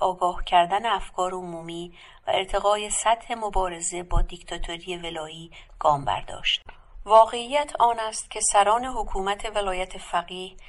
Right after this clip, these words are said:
شدیداً نگران گسترش اعتراض توده‌ها و خطر سازمان یافتگی و اقدام مشترک و هماهنگ جنبش کارگری و زحمتکشان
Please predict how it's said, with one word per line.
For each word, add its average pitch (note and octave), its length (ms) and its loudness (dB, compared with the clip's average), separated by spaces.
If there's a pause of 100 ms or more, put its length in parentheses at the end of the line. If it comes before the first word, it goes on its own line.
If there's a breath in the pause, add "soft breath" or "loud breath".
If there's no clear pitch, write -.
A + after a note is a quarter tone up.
(240 loud breath)
شدیداً G#3+ 560 4
نگران G#3+ 680 -2
گسترش G3 640 -2
اعتراض F#3+ 720 -4 (120)
توده‌ها F#3 640 -4 (400 loud breath)
و G3 60 6
خطر G#3+ 580 2 (160)
سازمان G3 440 0
یافتگی F#3 880 -8
و F#3 160 -2
اقدام G3+ 540 -4
مشترک F#3+ 720 -2 (360 loud breath)
و F#3+ 40 6
هماهنگ G3 800 0
جنبش G3 440 -4
کارگری F3+ 760 -4
و F#3 140 0
زحمتکشان F3 880 -4